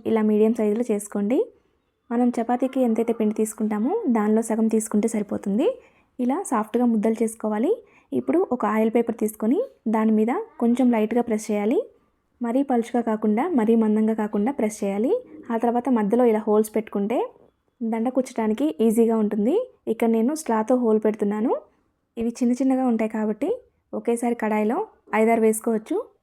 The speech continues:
అందుకే ఒక ఐదారు ఒకేసారి సిద్ధం చేసుకోవాలి. ఒకవేళ ఇలా హోల్ పెట్టి చేత్తో తీయటం ఇబ్బందిగా అనిపిస్తే పిండి మొత్తం అద్దుకున్న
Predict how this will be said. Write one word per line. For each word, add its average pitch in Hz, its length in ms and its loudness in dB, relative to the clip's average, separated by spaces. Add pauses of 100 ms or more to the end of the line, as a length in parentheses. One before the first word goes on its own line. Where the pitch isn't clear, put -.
(580)
అందుకే 226 260 -2 (260)
ఒక 233 60 -6 (100)
ఐదారు 233 260 0
ఒకేసారి 220 360 -2
సిద్ధం 214 280 0
చేసుకోవాలి. 208 520 -4 (540)
ఒకవేళ 240 360 2 (320)
ఇలా 233 120 2 (100)
హోల్ 233 240 4
పెట్టి 226 260 2 (320)
చేత్తో 233 340 2
తీయటం 233 340 -2
ఇబ్బందిగా 220 380 0
అనిపిస్తే 220 380 -4 (920)
పిండి 262 280 4
మొత్తం 269 220 -4 (160)
అద్దుకున్న 233 300 2